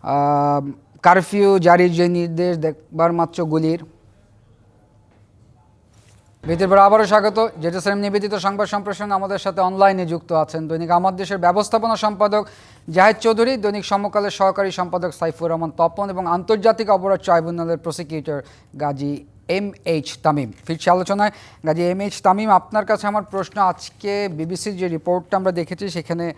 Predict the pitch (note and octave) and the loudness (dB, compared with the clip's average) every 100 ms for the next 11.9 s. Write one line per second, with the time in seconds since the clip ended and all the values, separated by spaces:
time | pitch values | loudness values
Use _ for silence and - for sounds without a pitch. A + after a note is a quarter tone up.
0 | - - _ - D3+ D3 D#3+ D#3+ E3+ D#3+ | -14 -20 _ -10 -8 -6 -6 -6 -6 -8
1 | F#3+ F#3+ F3 F3+ E3 E3+ - F3+ F3+ F3 | -6 -8 -8 -8 -6 -8 -8 -8 -6 -6
2 | E3+ C#3+ D#3+ D3+ D3 D3 C#3+ D3 D3 D3 | -6 -6 -4 -2 -2 -6 -8 -8 -6 -6
3 | E3 F#3 F#3 E3 F3+ F3 F3 D#3+ D3+ D#3 | -6 -6 -8 -6 -6 -4 -4 -6 -8 -6
4 | E3 D3 C#3+ F3+ A3 - - _ - - | -4 -4 -2 -4 -6 -12 -20 _ -16 -8
5 | D3+ F3+ F#3 G#3 G3+ G3+ G#3 G3+ G3 G3+ | -4 -2 -4 -6 -6 -4 -4 -4 -4 -4
6 | G3 G3 F3 E3 F#3 G3+ G3 - F3 F3 | -6 -6 -4 -2 -2 -4 -6 -8 -6 -4
7 | F3+ F3+ F3+ - - E3+ F#3+ C#3+ C#3+ C#3 | -6 -8 -10 -8 0 2 2 2 -2 -2
8 | D#3 E3+ F3 E3+ G3 F#3+ F#3+ F#3+ F#3+ - | -2 -4 -8 -8 -8 -6 -6 -6 -10 -8
9 | F3 F#3 G#3 G3 G3 G3+ G#3 G3 G3 G3 | -6 -6 -4 0 0 2 2 0 -6 -6
10 | F#3+ F#3 E3+ F#3+ F#3 G3 G3 F#3 E3+ F#3 | -6 -6 -6 -8 -8 -8 -6 -8 -12 -10
11 | F#3 - E3+ - F3+ D3+ C3+ A#2 | -10 -4 -4 -4 -8 -8 -10 -12